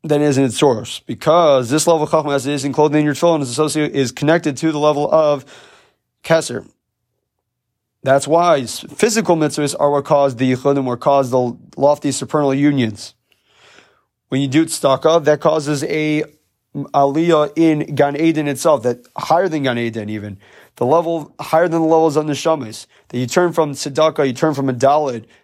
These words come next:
a dalid which is a lower level, to a hey, which is even a higher level. Therefore,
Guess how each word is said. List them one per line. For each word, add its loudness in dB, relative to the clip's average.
a -16
dalid 2
which -8
is -4
a 0
lower 2
level, -2
to -2
a 4
hey, 2
which -6
is -10
even -6
a -4
higher 2
level. 0
Therefore, 2